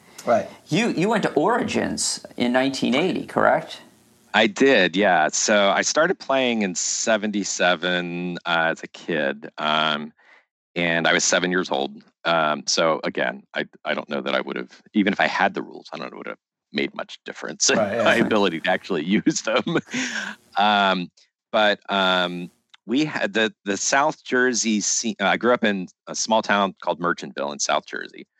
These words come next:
Speaker 3: uh, which is, uh, right across the bridge from Philly. And, um,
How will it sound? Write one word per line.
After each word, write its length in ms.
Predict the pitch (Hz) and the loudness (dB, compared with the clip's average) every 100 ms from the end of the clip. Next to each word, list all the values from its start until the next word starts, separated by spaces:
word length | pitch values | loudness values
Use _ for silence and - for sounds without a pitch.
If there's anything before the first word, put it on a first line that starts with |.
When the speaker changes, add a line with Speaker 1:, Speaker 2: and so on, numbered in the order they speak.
| - - _ _ | -20 -20 _ _
Speaker 3:
uh, 380 | 80 82 80 78 | 0 2 2 0
which 220 | - - | -2 -2
is, 240 | 82 73 82 | -2 -2 0
uh, 140 | 76 | 0
right 160 | 80 95 | 2 0
across 280 | - 98 - | 2 0 -2
the 60 | 80 | -4
bridge 300 | 82 - - | -4 -6 -10
from 160 | 73 | -16
Philly. 320 | - 60 55 - _ _ _ _ _ _ | -12 -12 -12 -16 _ _ _ _ _ _
And, 800 | 85 82 78 78 78 76 73 71 _ _ | -2 0 0 2 0 -2 -6 -12 _ _
um, 720 | 71 71 71 71 67 69 69 | -4 -2 -2 -4 -8 -12 -18